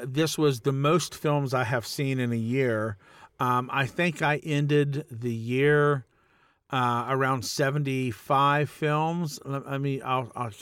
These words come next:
I can pull it up here. Um, seventy-four films is what I ended up seeing in two thousand and eighteen,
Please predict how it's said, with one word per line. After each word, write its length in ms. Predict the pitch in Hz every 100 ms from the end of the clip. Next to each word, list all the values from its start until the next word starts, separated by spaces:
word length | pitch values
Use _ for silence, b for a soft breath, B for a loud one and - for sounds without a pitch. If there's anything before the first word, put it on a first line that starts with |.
| 110
I 140 | 123
can 140 | 117
pull 160 | 113 135
it 60 | 131
up 140 | 120
here. 400 | - 127 127 123 _ b b b b -
Um, 800 | 131 110 101 92 85 90 110 190 _ _ - -
seventy-four 640 | - 160 165 165 - 165
films 460 | 147 165 143 127 117
is 120 | 113
what 140 | 135
I 100 | 131
ended 220 | 131 131 127
up 140 | 123
seeing 320 | - 135 131
in 80 | 123
two 160 | - 127
thousand 340 | 135 131 135
and 100 | 127
eighteen, 600 | 131 131 139 131 131 123